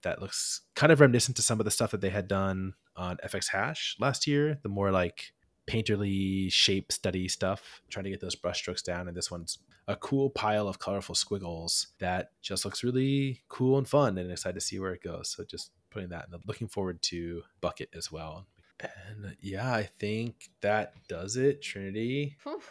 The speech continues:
Speaker 1: You got a big weekend ahead of you. You got, I'm sure, some driving, some packing, some family stuff. How's it feel to be back?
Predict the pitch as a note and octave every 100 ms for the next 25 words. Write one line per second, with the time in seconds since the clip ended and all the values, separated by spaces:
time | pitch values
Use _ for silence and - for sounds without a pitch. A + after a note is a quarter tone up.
0 | - A2 G#2 G2+ G#3 F#2+ G#2+ A#2 G#2+ G#2+
1 | G#2+ G#2+ G#2+ G#2+ G2 F2+ F2 - - F#2+
2 | - F#2 F#2 F2+ A2 A2 G#2+ G2+ - -
3 | A2+ A2 A2+ G#2 G#2 G#2 - _ - F#2
4 | - G2 G2+ G2+ - G2+ G2 F#2 - -
5 | - G2+ F#2+ A2 G2 F#2+ F#2+ F#2+ E2+ F2
6 | -